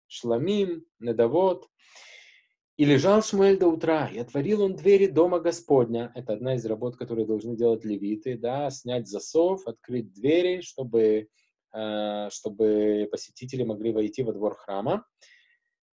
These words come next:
Но он боялся рассказать об этом видении Эли. Но Эли, который был старый, мудрый человек, позвал Шмуэля и сказал: «Шмуэль, сын мой», и сказал тот:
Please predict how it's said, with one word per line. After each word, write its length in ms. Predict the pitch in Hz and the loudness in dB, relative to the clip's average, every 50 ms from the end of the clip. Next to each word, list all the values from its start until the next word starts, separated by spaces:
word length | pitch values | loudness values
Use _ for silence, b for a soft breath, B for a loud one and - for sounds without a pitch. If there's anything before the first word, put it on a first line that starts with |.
| _ _ _ _ _ _ _ _ _ _ | _ _ _ _ _ _ _ _ _ _
Но 220 | - 123 139 147 | -2 2 4 4
он 160 | 160 180 190 165 | 4 4 4 6
боялся 440 | 180 190 202 208 214 202 208 - | 6 6 6 6 4 2 0 -2
рассказать 460 | 185 185 175 - 190 185 190 190 190 185 | -2 -2 -4 -4 -4 -4 -2 -4 -4 -2
об 80 | 175 | -4
этом 220 | 180 175 175 170 160 | -2 -2 -2 -4 -4
видении 580 | 160 160 156 170 165 160 160 156 151 151 147 - | -4 0 2 2 2 4 2 2 2 0 0 0
Эли. 440 | 147 139 131 127 120 107 - - - _ _ _ _ _ _ _ _ - | -2 0 0 0 0 -2 -2 -6 -12 _ _ _ _ _ _ _ _ -8
Но 200 | 120 117 123 120 | -4 -2 0 2
Эли, 440 | 117 117 117 156 202 233 247 254 | 2 2 2 2 2 2 0 -2
который 360 | 240 - 185 165 - 147 139 131 | -4 -6 -8 -6 -6 -4 -4 -4
был 260 | 123 139 135 127 127 | -2 -2 -2 -2 -2
старый, 440 | - - - - 156 160 160 151 131 | -6 -6 0 2 2 4 2 2 0
мудрый 380 | 120 120 110 113 110 - 104 | -4 -6 -8 -8 -12 -14 -16
человек, 600 | - - - 95 98 107 139 185 208 208 - _ _ _ b b b b b b b b _ _ _ _ _ | -18 -16 -10 -8 -4 -2 -2 -2 -2 -4 -8 _ _ _ b b b b b b b b _ _ _ _ _
позвал 400 | - 117 107 107 123 139 156 160 | -4 -4 2 4 6 6 6 6
Шмуэля 460 | 160 - 135 127 131 143 160 165 170 | 4 0 0 0 2 4 4 4 2
и 20 | 165 | 0
сказал: 320 | 165 - 175 156 123 104 | -2 0 0 2 2 0
«Шмуэль, 640 | - - - - - 139 135 160 190 208 185 127 95 | -2 -8 -14 -14 -10 -6 -4 -2 -2 -2 -4 -4 -6
сын 300 | - - - 190 214 208 | -8 -6 -6 -4 -2 -2
мой», 220 | 175 123 98 92 | 0 -2 -2 -2
и 80 | - - _ | -6 -12 _
сказал 380 | _ - - - 107 120 120 117 | _ -20 -18 -8 -4 -4 -4 -2
тот: 240 | - 98 92 - | -4 -6 -8 -8